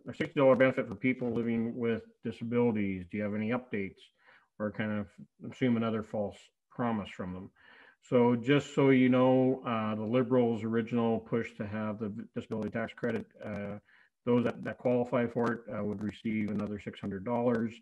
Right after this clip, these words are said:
Um, that was, uh, of course, tied to an omnibus bill, uh, back in July, or back in June, I should say, that, uh,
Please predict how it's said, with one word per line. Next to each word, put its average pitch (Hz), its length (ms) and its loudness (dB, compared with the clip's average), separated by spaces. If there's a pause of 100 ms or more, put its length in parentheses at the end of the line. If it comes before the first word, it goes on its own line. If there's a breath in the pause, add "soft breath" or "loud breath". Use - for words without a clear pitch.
(420 loud breath)
Um, 101 540 -4
that 123 260 0
was, 113 200 -6 (260)
uh, 107 400 -4
of 113 80 -14
course, 113 320 -2 (180)
tied 107 200 -2
to - 100 -6
an 107 80 -4
omnibus 107 480 -4
bill, 110 400 -4 (460)
uh, 101 160 -6
back 110 480 -6
in 104 280 -4
July, 113 720 -2
or 107 200 -6
back 117 180 -2
in 104 160 -4
June, 117 220 -2
I 113 60 -2
should 110 200 -10
say, 117 260 -2
that, 101 240 -6 (160)
uh, 104 220 -10